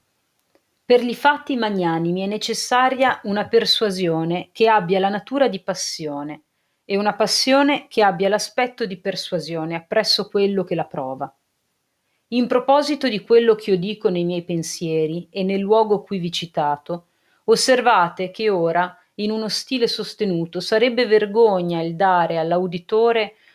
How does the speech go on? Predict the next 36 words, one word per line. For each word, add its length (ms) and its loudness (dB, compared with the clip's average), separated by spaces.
un 180 0
epiteto 800 0
che 160 -2
ricordasse 880 -2
un 160 -2
pregio 320 -2
del 180 -6
corpo. 600 -4
Non 200 6
così 400 -4
presso 340 -2
i 80 -6
greci, 640 -2
sia 260 -2
in 120 0
ordine 420 2
alla 180 6
bellezza, 720 0
sia 220 -2
alla 100 0
robustezza, 800 -6
eccetera. 680 -8
Il 180 -6
corpo 600 2
non 180 0
era 420 2
in 160 -2
così 280 2
basso 360 0
luogo 460 0
presso 360 -4
gli 100 -4
antichi 600 -6
come 280 -2
presso 420 -2
noi. 360 -6